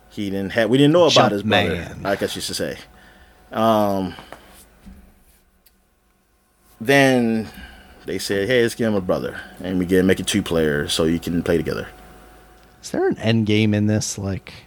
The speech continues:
Speaker 2: how far does this game go? <laughs>
Speaker 1: Oh, yeah, 'cause I, yeah, I never, yeah, played this game to the
Speaker 2: Especially
Speaker 1: end.
Speaker 2: as an arcade game.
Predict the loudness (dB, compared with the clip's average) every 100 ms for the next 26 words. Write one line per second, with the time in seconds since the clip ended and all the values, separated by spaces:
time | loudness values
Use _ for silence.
0 | -14 -10 -4 0 2 4 2 4 2 2
1 | -2 -8 -12 -8 -2 -2 -4 -20 -2 2
2 | 4 2 0 2 2 0 -4 -6 -2 2
3 | 2 2 0 0 -2 -6 -14 -20 -8 -4
4 | -4 -4 -6 -4 -4 -6 -6 -4 2 4
5 | 6 6 8 6 4 0 0 -2 -2 -4
6 | -10 -10